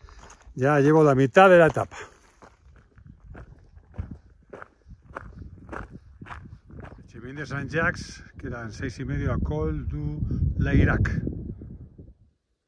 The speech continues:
Estoy cerca de la cumbre, está saliendo el solete.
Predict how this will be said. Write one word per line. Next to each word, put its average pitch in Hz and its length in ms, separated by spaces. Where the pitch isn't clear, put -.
Estoy - 260
cerca 127 320
de 127 80
la 117 100
cumbre, 160 460
está - 200
saliendo 123 380
el 110 80
solete. 113 440